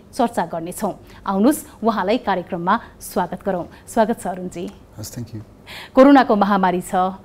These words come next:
Speaker 1: तपाईँ दिनरात नभनिकन जोखिम मोलेर काम गरिरहनु भएको छ, उद्धार कार्यमा जुटिरहनु भएको छ।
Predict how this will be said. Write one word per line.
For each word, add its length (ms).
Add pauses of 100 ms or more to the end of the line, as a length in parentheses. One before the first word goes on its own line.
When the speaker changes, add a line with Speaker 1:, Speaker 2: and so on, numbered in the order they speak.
(460)
Speaker 1:
तपाईँ 380
दिनरात 600
नभनिकन 800 (180)
जोखिम 240
मोलेर 420
काम 240
गरिरहनु 400
भएको 240
छ, 100
उद्धार 320
कार्यमा 360
जुटिरहनु 480
भएको 280
छ। 140